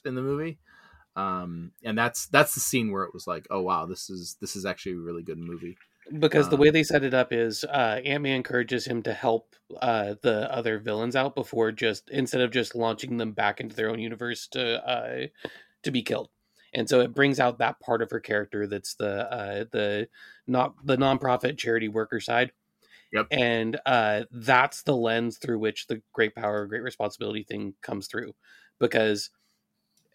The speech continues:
Speaker 2: uh, she ends up being killed by Green Goblin, who, uh, that's who ends up seeking out her help in the first place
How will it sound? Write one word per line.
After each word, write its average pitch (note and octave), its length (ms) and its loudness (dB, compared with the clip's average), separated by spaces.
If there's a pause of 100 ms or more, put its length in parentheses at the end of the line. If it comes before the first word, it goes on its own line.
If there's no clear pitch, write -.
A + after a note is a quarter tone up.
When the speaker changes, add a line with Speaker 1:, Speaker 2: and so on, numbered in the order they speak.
(120)
Speaker 2:
uh, A2 340 4 (140)
she D#3 260 4
ends D3 140 6
up C#3+ 100 4
being B2+ 220 0
killed A#2 280 4
by G#2+ 140 2
Green G#2+ 180 -4
Goblin, G#2 380 0
who, G#2 380 -2
uh, G#2 580 -2 (420)
that's A#2+ 300 4
who A#2+ 340 2
ends A#2 220 -2
up A2 140 -2
seeking A#2+ 280 -4
out A2 120 -2
her A2+ 140 -4
help G#2+ 200 -2
in G#2 80 -6
the G2 80 -8
first G#2+ 240 -8
place C#3 260 0